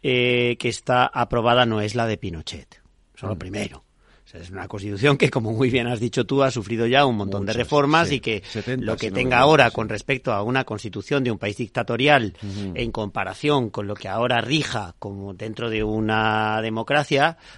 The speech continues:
Speaker 1: pues posiblemente tendrá cosas que s-, efectivamente serán de la época de Pinochet, pero otras no.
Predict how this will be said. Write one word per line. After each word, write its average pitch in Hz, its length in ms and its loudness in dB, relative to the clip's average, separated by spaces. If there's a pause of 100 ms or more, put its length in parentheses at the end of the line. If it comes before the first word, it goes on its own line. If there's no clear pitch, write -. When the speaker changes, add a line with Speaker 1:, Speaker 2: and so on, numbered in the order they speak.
Speaker 1:
pues 92 140 -12
posiblemente 98 580 -2
tendrá 98 320 -6
cosas 117 320 -2
que - 80 -12
s-, - 320 -14
efectivamente 113 720 -6
serán 95 200 -8
de 95 100 -8
la 90 100 -10
época 104 260 -10
de 104 100 -6
Pinochet, 131 480 0 (460)
pero 127 220 6
otras 120 260 2
no. 113 260 2